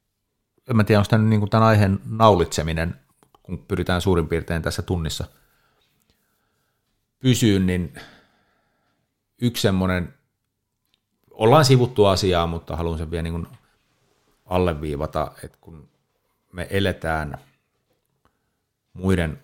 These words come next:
odotusten mukaan, niin yksi tämmönen ilmentymä siitä on se, että me halutaan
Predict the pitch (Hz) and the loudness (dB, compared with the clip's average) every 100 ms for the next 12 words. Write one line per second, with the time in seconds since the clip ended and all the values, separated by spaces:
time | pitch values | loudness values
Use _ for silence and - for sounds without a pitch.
0 | - 90 85 - 80 80 85 90 82 76 | -8 -6 -6 -8 -6 -4 -4 -4 -4 -4
1 | 73 - 82 - 82 82 80 78 - 87 | -8 -12 -16 -10 -8 -6 -6 -8 -6 -4
2 | 82 76 73 - 78 76 - 78 71 - | -4 -8 -10 -14 -14 -12 -8 -10 -10 -14
3 | 76 73 - 78 67 65 - 69 76 78 | -12 -12 -10 -10 -10 -12 -16 -16 -10 -10
4 | 76 - 73 73 | -10 -10 -10 -10